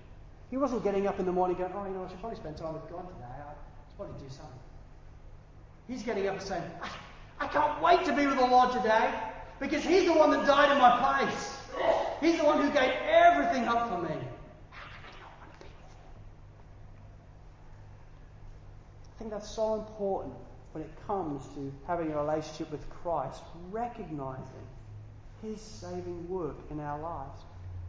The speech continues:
See, if you, on the way home today, and you, you're on your way home, and maybe you're going on the bus, and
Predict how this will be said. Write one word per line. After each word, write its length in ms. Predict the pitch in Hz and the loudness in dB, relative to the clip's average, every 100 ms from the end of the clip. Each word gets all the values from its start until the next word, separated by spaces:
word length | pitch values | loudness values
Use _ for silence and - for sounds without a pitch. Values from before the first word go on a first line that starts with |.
| - - - - - - - - - - - - | -10 -10 -12 -12 -14 -16 -16 -18 -16 -16 -16 -14
See, 180 | - 254 | -2 0
if 100 | 233 | 2
you, 400 | 285 359 202 - 175 | 2 2 0 -4 -4
on 100 | 190 | -2
the 60 | |
way 180 | 202 214 | 2 2
home 320 | 208 220 214 | 4 2 2
today, 360 | 185 196 202 - 180 - - - - - - - - - - - - - - - - - - - - 175 | 0 2 2 2 -2 -8 -12 -16 -18 -18 -18 -18 -20 -20 -18 -18 -18 -18 -20 -20 -20 -20 -20 -20 -14 -10
and 120 | 175 | -8
you, 200 | 175 175 | -8 -4
you're 120 | 175 | -2
on 120 | 208 | -2
your 80 | 202 | 0
way 200 | 190 185 | -2 0
home, 320 | 190 196 196 190 | 0 0 0 -2
and 100 | 185 | -4
maybe 240 | 202 190 | -6 -8
you're 160 | 185 185 | -6 -6
going 140 | 185 | -4
on 140 | 185 | -6
the 40 | 160 | -4
bus, 340 | 165 156 - | -4 -4 -6
and 100 | 160 | -10